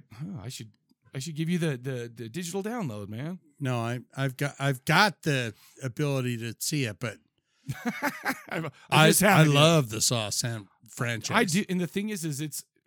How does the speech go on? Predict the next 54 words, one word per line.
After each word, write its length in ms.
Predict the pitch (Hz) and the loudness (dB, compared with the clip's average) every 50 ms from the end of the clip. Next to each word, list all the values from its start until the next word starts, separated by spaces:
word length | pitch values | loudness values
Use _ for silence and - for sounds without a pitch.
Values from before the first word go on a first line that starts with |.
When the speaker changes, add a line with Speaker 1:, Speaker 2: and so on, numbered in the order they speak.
| 156 | -18
Speaker 1:
apparently, 680 | 151 143 127 - 180 220 247 202 135 110 120 131 143 147 | -16 -10 -8 -6 -4 -4 -4 -4 -4 -4 -6 -6 -6 -4
I 40 | |
mean, 180 | 143 147 147 139 | -4 -6 -6 -6
you 120 | 143 160 | -6 -6
go 160 | 160 165 160 156 | -6 -6 -4 -4
on 160 | 156 151 143 | -2 -2 -4
your 160 | 127 123 117 | -4 -6 -6
horror 320 | 110 156 185 185 165 147 | -6 -6 -6 -6 -6 -6
groups 300 | 123 113 135 139 127 - | -4 -4 -4 -4 -4 -4
online 500 | 139 131 123 113 127 156 170 147 139 127 | -6 -6 -6 -6 -8 -8 -6 -8 -8 -8
where 120 | 123 127 131 | -8 -8 -8
everybody's 520 | 135 135 131 120 131 127 127 127 117 - _ _ _ _ _ | -8 -8 -8 -8 -8 -8 -8 -8 -10 -12 _ _ _ _ _
hive-minded 720 | - 160 180 185 170 135 127 113 113 110 110 123 127 113 | -6 -4 -2 -2 -2 -4 -4 -6 -6 -8 -8 -8 -8 -8
and, 140 | 113 110 - _ _ _ _ _ _ - | -10 -12 -14 _ _ _ _ _ _ -8
and, 200 | 135 127 120 - | -6 -6 -6 -4
and, 300 | 127 120 113 110 107 - _ - - - 120 113 - | -6 -6 -6 -6 -10 -12 _ -20 -20 -18 -16 -14 -12
and 160 | 117 107 - _ - | -12 -12 -12 _ -8
I 100 | 147 165 | -6 -2
mean, 140 | 240 269 | -2 0
I 40 | 196 | -2
thi-, 220 | 143 - 226 214 - | -2 -4 -4 -4 -4
I 60 | 180 | -4
think 240 | - - - - - | -4 -4 -10 -10 -6
that's 180 | 254 - - | -6 -4 -4
a 60 | 139 | -4
problem. 360 | 120 - - 190 240 254 170 107 | -6 -4 -2 -2 -2 -2 -4 -4
I 60 | 113 | -6
think 200 | - 180 185 139 | -6 -6 -4 -4
everybody 280 | 151 165 175 160 156 | -4 -2 -2 -2 -2
gets 160 | 156 147 131 - | -2 -4 -2 -2
hive-minded. 360 | 147 156 165 147 123 120 156 | -2 -2 -2 -2 -4 -4 -4
"Oh, 60 | 196 | -4
it's 120 | 143 - - | -4 -4 -6
not 140 | 160 135 - | -8 -8 -8
cool 180 | - 196 202 | -10 -10 -8
like 220 | 160 120 110 104 - | -8 -8 -8 -10 -10
this. 160 | 123 110 107 | -10 -10 -8
It's 80 | 123 | -6
not 160 | 151 160 143 - | -6 -8 -8 -8
blah, 120 | 151 147 | -8 -8
blah, 120 | 143 151 | -8 -8
blah." 140 | 151 156 127 - _ _ _ _ - | -8 -8 -10 -12 _ _ _ _ -2
Speaker 2:
What? 380 | 208 254 294 320 330 320 190 | 4 6 8 8 8 6 6
Speaker 1:
But 140 | 156 196 208 | 2 2 2
it's 120 | 196 - - | 2 0 -2
like, 140 | 208 190 | -4 -4
listen, 220 | 185 233 254 214 202 | -4 -4 -4 -2 -2
I'm 160 | 202 277 285 | -2 -2 -2
too 180 | - 285 220 175 | 0 -2 -2 0
old 160 | 185 226 214 | -2 -2 -2
for 60 | 185 | -4
that 160 | 165 165 123 - | -4 -4 -6 -6
shit, 320 | - - - 156 - _ | -8 -8 -8 -8 -8 _
children. 440 | - - 170 160 156 165 175 190 | -6 -2 -2 -2 -2 -2 -6 -8